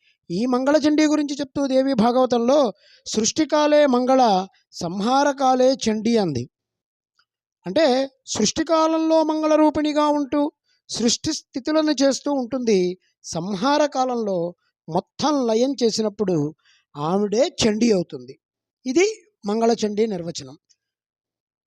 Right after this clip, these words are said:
మంగళచండీ విద్యలో చండికా నామాన్ని ప్రత్యేకంగా చెప్తూ చండముండాసుర నిషోధిని అని ఎందుకు చెప్పాలో, చెప్పారో మనం పరిశీలించుకుందాం. అసలైన రాక్షసులు శుంభనిశుంభులు,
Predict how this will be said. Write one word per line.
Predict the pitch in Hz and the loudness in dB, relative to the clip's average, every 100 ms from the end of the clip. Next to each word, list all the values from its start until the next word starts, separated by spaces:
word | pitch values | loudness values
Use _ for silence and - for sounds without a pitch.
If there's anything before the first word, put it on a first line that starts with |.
| 294 254 | _ -10
మంగళచండీ | 214 302 359 370 349 320 311 | -4 0 0 0 -2 0 0
విద్యలో | 294 240 285 294 247 262 | 0 2 4 4 4 2
చండికా | 269 - 254 294 302 | 0 -2 0 2 2
నామాన్ని | 294 285 285 277 | 0 0 -2 -4
ప్రత్యేకంగా | 247 - 285 277 277 269 | -6 -4 -2 -2 -2 -4
చెప్తూ | 240 - 294 | -4 -6 -4
చండముండాసుర | 247 240 254 254 247 247 233 233 | -2 -2 -2 -2 2 2 4 2
నిషోధిని | 226 - 233 202 226 226 | 0 0 2 2 2 0
అని | 208 | 0
ఎందుకు | 208 214 208 | 0 0 -2
చెప్పాలో, | 202 208 240 233 208 | -4 -2 0 0 0
చెప్పారో | - 208 220 214 262 196 220 _ _ _ _ | -4 -4 -4 0 0 0 -4 _ _ _ _
మనం | 226 269 196 214 240 | -2 0 0 -4 -6
పరిశీలించుకుందాం. | 226 190 190 170 - 151 127 117 120 _ _ _ _ _ _ _ _ _ - | -4 -2 -2 -4 -8 -10 -10 -12 -18 _ _ _ _ _ _ _ _ _ -8
అసలైన | - 294 320 320 311 | -2 2 2 4 4
రాక్షసులు | 294 - 285 311 311 | 2 0 -2 0 -2
శుంభనిశుంభులు, | - 220 208 247 - 202 151 151 | -2 -2 0 2 2 0 -2 -2